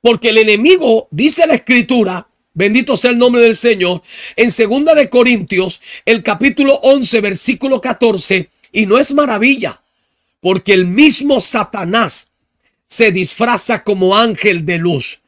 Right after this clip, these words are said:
O sea que hay cosas que van a parecer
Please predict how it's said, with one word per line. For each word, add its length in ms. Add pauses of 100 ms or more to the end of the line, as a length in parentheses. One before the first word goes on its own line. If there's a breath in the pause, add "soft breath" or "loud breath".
(340)
O 100
sea 240
que 140
hay 180
cosas 720 (580)
que 140
van 240
a 140
parecer 720